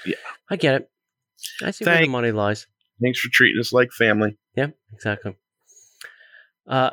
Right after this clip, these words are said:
Speaker 2: oh, speaking of family, <laughs> this is a new term that cast members are using, family.
Speaker 1: Hmm.
Speaker 2: Like, "Come forward, family.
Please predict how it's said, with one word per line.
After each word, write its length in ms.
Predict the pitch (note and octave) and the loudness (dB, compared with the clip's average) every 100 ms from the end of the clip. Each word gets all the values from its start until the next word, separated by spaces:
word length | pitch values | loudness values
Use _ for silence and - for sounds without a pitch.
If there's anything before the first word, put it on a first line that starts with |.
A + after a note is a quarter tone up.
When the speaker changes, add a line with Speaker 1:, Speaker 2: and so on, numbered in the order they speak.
| - | 0
Speaker 2:
oh, 320 | F3+ E3+ A2+ _ - G#3+ _ _ _ _ _ | 0 0 -2 _ -20 -20 _ _ _ _ _
speaking 500 | - - D4+ D4 A#3+ | -18 -4 -4 2 4
of 100 | D#3+ | 2
family, 500 | - F3+ E3+ G#2+ F#2+ - _ _ _ - _ _ _ _ _ - | 2 2 2 0 -8 -14 _ _ _ -20 _ _ _ _ _ -12
<laughs> 60 | F4+ - _ _ - _ _ - - _ - - - - - _ G#2+ _ - - - - - | -8 -8 _ _ -16 _ _ -16 -16 _ -18 -16 -18 -20 -20 _ -20 _ -16 -14 -14 -12 2
this 200 | G3 G3+ | 2 2
is 120 | E3+ | -2
a 100 | F3 | 2
new 240 | F3 G#3+ | 2 0
term 640 | F#3 G3 G#3 D#3+ G#2 G#2 - | -2 -2 2 2 0 -6 -6
that 160 | - A#2+ | 0 0
cast 320 | C#3 C3+ - | 2 0 0
members 460 | B2 A2+ G#2+ G2 - | 0 2 2 0 -2
are 100 | - A2+ | 0 2
using, 380 | A2 F#2+ F#2 | 0 0 -4
family. 500 | - B2 A#2 G2 D#2+ - _ _ - - - | -2 0 2 0 -6 -16 _ _ -20 -18 -4
Speaker 1:
Hmm. 300 | A2 F#2+ G2 - _ _ _ - | -2 0 -2 -8 _ _ _ 2
Speaker 2:
Like, 220 | G3 G3 - - | 2 2 -18 -6
"Come 180 | A#3+ | -6
forward, 320 | A3+ C4 C4 - | -2 -2 -2 0
family. 540 | G3+ F3+ F3+ F3 D3+ | 2 4 2 -2 -10